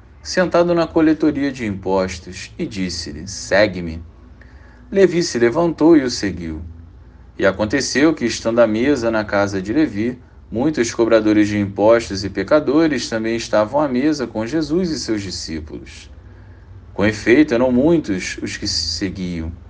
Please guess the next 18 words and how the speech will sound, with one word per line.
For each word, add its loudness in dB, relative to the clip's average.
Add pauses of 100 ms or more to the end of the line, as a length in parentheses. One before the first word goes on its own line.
(480)
Alguns 2
doutores 2
da 6
lei, 6
que -6
eram 0
fariseus, 0
viram -4
que -8
Jesus -2
estava -2
comendo -2
com -6
pecadores 2
e -4
cobradores -2
de -8
impostos. -6